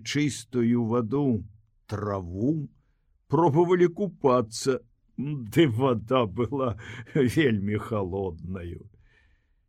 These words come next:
Нявыказаная воля душы узбуджвалася прасторамі паплавовы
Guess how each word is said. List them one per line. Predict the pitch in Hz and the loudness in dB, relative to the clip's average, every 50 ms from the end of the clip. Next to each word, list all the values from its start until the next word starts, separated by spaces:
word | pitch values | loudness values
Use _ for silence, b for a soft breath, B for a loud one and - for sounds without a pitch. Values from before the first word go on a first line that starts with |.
| _ - | _ -8
Нявыказаная | 90 98 104 113 127 139 160 156 147 180 214 220 214 - 208 - 151 156 156 135 110 104 131 147 143 127 127 135 135 127 127 147 151 151 | -4 -2 0 2 4 4 4 4 4 6 6 6 4 2 0 -4 -4 -4 -4 -4 -4 -4 -4 -4 -2 -4 -4 -4 -4 -4 -2 -2 -2 -2
воля | 147 139 120 123 151 165 156 147 139 139 139 | -2 -2 -2 -2 -2 -2 -2 -2 -2 -4 -4
душы | 123 - 117 127 135 139 - - - - - 147 156 151 135 123 113 104 90 - - _ _ _ _ _ _ _ _ _ _ _ _ _ _ _ _ _ _ _ - | -4 -6 -6 -4 -2 -2 -4 -4 -8 -6 -4 0 2 2 2 2 2 0 -4 -8 -12 _ _ _ _ _ _ _ _ _ _ _ _ _ _ _ _ _ _ _ -6
узбуджвалася | - 123 147 147 120 92 90 82 - - - 175 202 156 113 - 131 135 139 139 139 143 131 107 - 135 | -2 0 0 0 0 -4 -8 -10 -8 -2 2 2 2 2 0 -2 -4 -2 0 4 4 4 4 4 0 -4
прасторамі | 107 - 123 123 135 143 139 - - - - 151 151 127 123 107 107 117 | -4 -2 -2 0 0 0 -2 -4 -6 -4 -2 -2 0 0 0 2 2 0
паплавовы | 110 110 120 127 117 120 110 117 120 104 113 120 113 107 110 110 | 0 0 -2 -2 -2 -2 -2 -2 0 0 0 0 0 0 0 -2